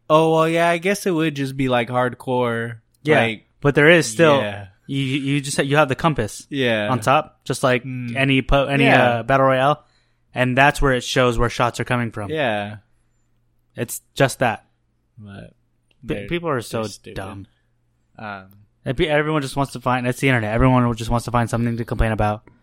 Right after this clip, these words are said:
Speaker 2: and bitch about and make no difference in anything that <laughs> anyone's doing. So,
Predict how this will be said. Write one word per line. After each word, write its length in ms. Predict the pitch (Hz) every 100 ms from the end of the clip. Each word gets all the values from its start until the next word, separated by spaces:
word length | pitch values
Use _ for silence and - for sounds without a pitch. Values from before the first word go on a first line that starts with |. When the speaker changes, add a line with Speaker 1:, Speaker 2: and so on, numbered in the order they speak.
| _ _
Speaker 2:
and 160 | 120 107
bitch 160 | 113
about 340 | 110 110 104 - _
and 200 | 123 110
make 180 | 110 110
no 160 | 110 110
difference 340 | 107 110 104 -
in 80 | 123
anything 340 | 120 113 117
that 220 | 113 113 _ - _
<laughs> 120 | 139
anyone's 260 | 147 127 120
doing. 300 | 117 110 104 - _ _ _ _ _ _ _ _ _ _ _ _ _ _ _ _
So, 460 | - 117 104 98